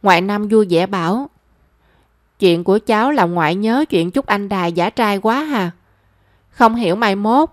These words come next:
có anh chàng Lương Sơn Bá nào đau tim rồi chết không nữa. Cơ quan cháu tới mấy trăm chàng trai, thế nào cũng có Lương Sơn Bá." Hà Anh càng cười to,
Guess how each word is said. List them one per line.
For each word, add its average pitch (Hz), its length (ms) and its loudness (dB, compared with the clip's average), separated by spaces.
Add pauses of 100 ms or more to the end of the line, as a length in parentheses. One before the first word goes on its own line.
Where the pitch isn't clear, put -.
có 254 100 2
anh 233 180 0
chàng 175 220 0
Lương 214 200 2
Sơn 202 260 -4
Bá 208 220 -2
nào 269 220 0
đau 196 200 0
tim 220 300 0
rồi 175 140 0
chết 262 340 -2
không 226 240 -4
nữa. 185 260 -2 (800)
Cơ 220 120 8
quan 202 300 4
cháu 220 320 0
tới 247 200 -2
mấy 254 220 -2
trăm 226 260 0
chàng 180 240 -4
trai, 214 300 -4 (420)
thế 233 200 4
nào 226 240 0
cũng 180 180 -2
có 262 120 0
Lương 214 200 4
Sơn 208 240 -2
Bá." 220 260 -2 (1160)
Hà - 160 4
Anh 202 240 0
càng 185 240 -2
cười 175 200 0
to, 220 360 0